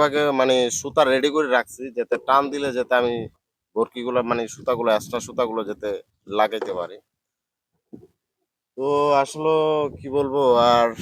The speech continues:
বৃষ্টি থাকলে ভাই আসলে বরকি মারা খুবই কষ্ট। দেখতেই তো পারতেছেন আমার পিছনে ব্যাকগ্রাউন্ড কি অন্ধকার, আর ভিডিওটা তেমন একটা ক্লিয়ার হইতেছে না, ঝাপসা হইতেছে। তারপরেও তো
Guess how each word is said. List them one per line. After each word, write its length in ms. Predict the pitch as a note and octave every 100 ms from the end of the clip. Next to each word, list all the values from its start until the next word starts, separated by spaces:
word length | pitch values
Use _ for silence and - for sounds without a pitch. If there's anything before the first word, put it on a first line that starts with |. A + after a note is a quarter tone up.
| - - - - - G#2
বৃষ্টি 300 | C#3 - D3 D3+
থাকলে 200 | C#3 D3+
ভাই 100 | D3 C3
আসলে 200 | C3 C#3 A#2
বরকি 240 | B2 C3+ C3
মারা 160 | B2+ A2+
খুবই 220 | A#2+ A#2 B2
কষ্ট। 220 | G#2+ - A2+ G#2+ _ -
দেখতেই 300 | A#2 - C#3
তো 60 | C3
পারতেছেন 380 | B2 A2+ A2+ A#2 A2+
আমার 140 | A2+ -
পিছনে 320 | A#2 B2 A#2+ G#2+
ব্যাকগ্রাউন্ড 400 | A2 A2 A#2+ A2+ -
কি 100 | - A2+ A2
অন্ধকার, 400 | G#2+ G#2+ G#2 G#2 _ _ - _ _ - G2+
আর 80 | G#2+ G#2
ভিডিওটা 440 | A#2+ B2+ C#3+ B2+ C#3 C3+ C3
তেমন 200 | B2+ C3
একটা 140 | B2+ C3 A#2+
ক্লিয়ার 320 | - A#2+ C#3 C3
হইতেছে 340 | C3 B2 A2 G#2+
না, 60 | A2+ - -
ঝাপসা 300 | A2+ - - A2+
হইতেছে। 400 | A2 F#2 - G2 A2+ _ _ - - _ - - - _ - - - _ -
তারপরেও 360 | A2+ B2+ D3+
তো 40 | D#3+